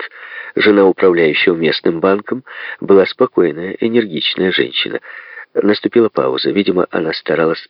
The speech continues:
взять себя в руки. И действительно, голос её стал почти спокойным. «Да, боюсь,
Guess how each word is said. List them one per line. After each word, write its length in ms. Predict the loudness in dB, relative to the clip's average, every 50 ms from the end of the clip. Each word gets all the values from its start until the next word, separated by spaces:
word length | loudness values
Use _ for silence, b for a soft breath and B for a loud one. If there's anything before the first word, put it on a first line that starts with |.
| _ -2
взять 340 | -2 0 2 2 0 0 0
себя 240 | -6 -2 0 0 0
в 60 | 0
руки. 300 | -4 -8 -8 _ -8 -4
И 120 | -4 -4
действительно, 680 | -2 -2 -4 -4 -4 -6 -10 -10 -8 -8 -8 -6 -8 -10 -12 B B B B B B B B
голос 420 | -2 2 2 2 2 2 -2 -4
её 120 | -4 -4 -4
стал 240 | -2 0 -2 -2
почти 400 | 0 -2 -4 -4 -4 -4 -4 -4
спокойным. 600 | -6 -6 _ -4 -4 -4 -2 -6 -6 -6 -6 -12 -14
«Да, 480 | -14 -8 -4 -2 -2 -2 -4 -6 -8 -8
боюсь, 520 | -8 -2 2 2 2 2 0 -6 -8 -10